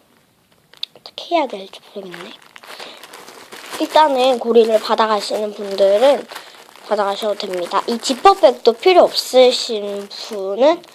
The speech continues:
어, 지퍼백도 안 해도 되고, 예린이, 예린이, 어, 이벤트도 많이 참가해주세요. 예린, 지금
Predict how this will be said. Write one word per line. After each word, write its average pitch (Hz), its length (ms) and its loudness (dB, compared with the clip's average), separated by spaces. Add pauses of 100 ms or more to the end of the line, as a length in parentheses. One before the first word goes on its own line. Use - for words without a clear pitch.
(440)
어, 190 80 -4
지퍼백도 - 600 -6
안 175 160 -2
해도 175 180 -6
되고, 208 340 0
예린이, 214 800 -2 (680)
예린이, 233 800 2 (300)
어, 208 160 -6
이벤트도 233 680 -2
많이 190 240 -2
참가해주세요. 226 1000 0 (500)
예린, 262 560 2 (580)
지금 247 800 4